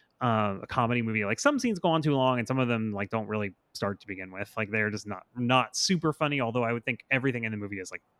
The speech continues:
pretty well done. Uh, it's completely dedicated to its premise and takes its characters completely seriously, even when showing how ridiculous they are. And I think the movie actually does a really good job of showing that, um,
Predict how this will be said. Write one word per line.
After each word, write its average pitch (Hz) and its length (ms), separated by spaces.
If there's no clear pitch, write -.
pretty - 200
well 202 180
done. - 280
Uh, 123 280
it's 120 120
completely 233 440
dedicated 180 460
to 147 80
its 127 140
premise 131 360
and 120 140
takes 147 240
its 135 80
characters 131 400
completely 190 560
seriously, 127 500
even 151 320
when 120 120
showing 110 380
how 110 180
ridiculous 104 600
they 107 180
are. 101 260
And 123 160
I 139 80
think 175 140
the 180 80
movie 180 180
actually 156 240
does 123 120
a 120 40
really 233 300
good 143 160
job 110 320
of 110 100
showing 113 380
that, 117 380
um, 110 360